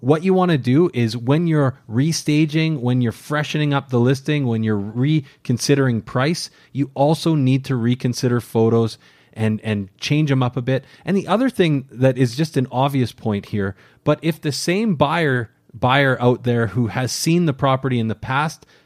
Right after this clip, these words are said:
sees those photos from the old listing at a new price, they're gonna say, "Look, these guys have been on the market for a long time." You want to influence people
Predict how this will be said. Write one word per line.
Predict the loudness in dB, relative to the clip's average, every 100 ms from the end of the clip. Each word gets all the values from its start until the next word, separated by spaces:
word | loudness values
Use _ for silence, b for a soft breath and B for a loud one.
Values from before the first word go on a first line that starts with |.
| b
sees | -8 -4 -2 -4 -2
those | 2 2 0
photos | 0 2 2 0
from | -2 -2
the | 0
old | 2 0 2
listing | 0 0 -2
at | -2
a | -2
new | 0 -2
price, | 0 0 0
they're | -2 -2
gonna | -2
say, | 0 0
"Look, | 2 2 0
these | -2 -2
guys | 0 0
have | 0
been | -2 -2
on | 0
the |
market | 0 0 -4 -6
for | -2
a | -2
long | 0 -2
time." | -2 -4 -4 B B B
You | 0 2
want | 2 2 0 -2 -8 b b -14
to | -2 2 2 0 _ _ -2
influence | 0 0 -2 0 0
people | -2 0 0 2 2 0